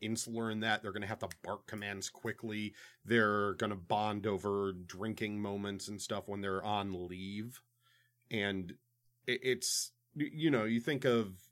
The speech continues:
'cause I have a lot of friends that have been in the military, you, th-, you think of them when they go out and they party together, the type of speak in a barracks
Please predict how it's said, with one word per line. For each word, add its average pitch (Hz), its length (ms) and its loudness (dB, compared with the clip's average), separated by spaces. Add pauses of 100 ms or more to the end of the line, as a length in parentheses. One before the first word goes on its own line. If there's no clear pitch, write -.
(520)
'cause 127 160 4
I 123 60 6
have 110 100 4
a 107 60 2
lot 107 180 2
of 95 80 -8
friends 98 260 -4
that 92 100 -4
have 87 80 -8
been 87 160 -4
in 87 100 -6
the 87 40 -6
military, 90 480 -4
you, 90 60 -10
th-, 110 200 -8
you 120 140 -8
think 143 220 0
of 107 80 0
them 101 200 -2
when 95 140 -2
they 92 100 -2
go 98 260 -2
out 95 240 0 (440)
and 98 180 -2
they 90 200 2
party 101 400 -2
together, 101 500 -2 (680)
the 117 100 -4
type 123 220 2
of 98 80 -4
speak - 420 -6 (380)
in 120 160 4
a 104 60 2
barracks 107 800 0